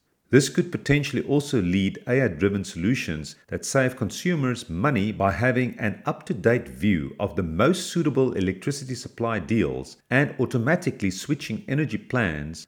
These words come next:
based on the consumer's needs and profile. With smart metering data, machine learning can be utilized to generate real-time insights on consumers' energy consumption, such as patterns of energy-intensive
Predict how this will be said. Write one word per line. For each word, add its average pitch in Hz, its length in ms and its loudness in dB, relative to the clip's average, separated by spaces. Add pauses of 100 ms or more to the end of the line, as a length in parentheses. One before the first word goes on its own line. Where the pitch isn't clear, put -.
(120)
based 135 280 2
on 104 140 -2
the 98 60 -2
consumer's 98 920 -2
needs 92 580 -2 (100)
and 95 220 -6
profile. - 640 -4 (400)
With 107 140 2
smart 196 400 -2
metering 104 440 0
data, 101 520 0 (120)
machine 143 460 -2
learning 110 280 4
can 98 160 -2
be 80 60 0
utilized 76 800 -2
to 98 100 -4
generate 110 520 2
real-time 135 680 2
insights - 680 -4
on 104 140 -4
consumers' 120 800 -4 (160)
energy 127 320 2
consumption, 110 760 -6 (200)
such - 400 -2
as 110 180 -2
patterns - 480 -4
of 95 220 -2
energy-intensive 104 1040 -2